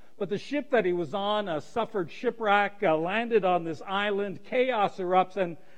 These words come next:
they start to run out of food. Paul rises in the middle of this crisis to let everyone know that God will get them through this, uh, even though they're short of food and they need to eat,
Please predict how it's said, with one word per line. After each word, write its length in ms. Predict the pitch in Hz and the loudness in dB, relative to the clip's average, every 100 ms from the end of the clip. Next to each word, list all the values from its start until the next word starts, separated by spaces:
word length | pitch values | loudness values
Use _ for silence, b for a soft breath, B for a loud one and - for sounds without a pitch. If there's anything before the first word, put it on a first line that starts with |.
| b | b
they 100 | 202 | -8
start 320 | - 294 294 | 4 4 4
to 80 | 247 | 0
run 180 | 226 214 | -2 -2
out 140 | 196 | -2
of 120 | 175 | -2
food. 360 | - 170 143 127 - - - - - - - - b b b - | -4 -6 -6 -8 -16 -18 -18 -18 -18 -18 -18 -18 b b b -14
Paul 600 | 214 254 269 285 277 214 | -2 2 4 4 2 -4
rises 760 | 147 196 226 247 233 262 202 | -2 -2 -2 -8 -8 -8 -8
in 80 | 196 | -8
the 80 | 185 | -6
middle 380 | 190 247 240 | 2 6 8
of 100 | 190 | 6
this 160 | 170 - | 0 -8
crisis 480 | - 214 220 240 208 | -8 -6 -6 -6 -6
to 100 | 196 | -2
let 180 | 180 180 | 0 -2
everyone 340 | 226 262 254 | -4 -6 -6
know 160 | 175 180 | -4 -6
that 200 | 180 147 | -6 -8
God 340 | 165 202 247 | -6 -6 -6
will 140 | 254 214 | -6 -6
get 240 | 208 196 | -6 -6
them 160 | 220 220 | -10 -10
through 300 | 190 170 147 | -4 -2 -2
this, 340 | 156 190 - b b b b | -2 -4 -8 b b b b
uh, 200 | 160 160 | -8 -8
even 300 | 202 214 247 | -6 -4 -4
though 140 | 233 226 | -2 0
they're 180 | 226 | 0
short 320 | 220 208 196 208 | -2 -4 -2 -2
of 80 | |
food 360 | - 185 175 185 | -4 2 2 2
and 200 | 156 151 - b b | -2 -8 -14 b b
they 160 | 160 196 | -4 -2
need 260 | 196 202 | -4 -6
to 200 | 233 - | -10 -10
eat, 300 | 208 180 - | -8 -8 -12